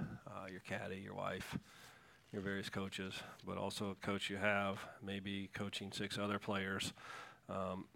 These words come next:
the camaraderie, I think, is just, comes from one individual to another, knowing how incredibly difficult this sport is and how incredibly fleeting it is. Uh, the, the, the chase for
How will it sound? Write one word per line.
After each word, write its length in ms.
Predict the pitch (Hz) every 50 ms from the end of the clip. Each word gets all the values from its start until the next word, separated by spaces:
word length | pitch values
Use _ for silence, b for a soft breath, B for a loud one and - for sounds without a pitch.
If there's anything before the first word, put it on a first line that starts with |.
| - -
the 80 | 107
camaraderie, 560 | 107 - 120 117 120 139 160 170 165 135 113 107
I 60 | 107
think, 240 | - 117 110 101 110
is 100 | 104 98
just, 220 | 107 107 - - - - - - - - - - - - -
comes 280 | - 120 110 110 107
from 520 | - - 120 107 101 98 98 101 101 98 - - - - - - - - - - - - - - - - -
one 240 | 110 110 117 113 113
individual 600 | 110 107 107 95 107 110 104 95 104 110 104 104
to 120 | - - 110
another, 500 | 101 101 113 117 113 104 101 95 - - B B B B B B B B -
knowing 280 | 110 110 110 107 101 98
how 200 | 104 107 107 104
incredibly 680 | 104 104 104 - - - - 123 117 110 98 104 101
difficult 640 | - - 120 120 113 - 110 - - 107 101 101 -
this 140 | - 101 -
sport 360 | - - - 110 104 101 98
is 240 | 98 98 98 101 - 104
and 100 | 98 90
how 180 | 107 107 104 101
incredibly 400 | 98 - 110 104 101 98 101 101
fleeting 600 | - - - 120 117 120 113 104 98 98 98 - b b b b b b b b b -
it 160 | 110 107 98
is. 400 | 101 98 92 92 92 - - - - -
Uh, 300 | 95 95 98 95 95 95
the, 260 | 95 95 95 95 92 - 101
the, 160 | 101 - - - - 101
the 40 |
chase 380 | 92 - - 113 110 110 110 -
for 480 | - - - 113 104 98 101 98 -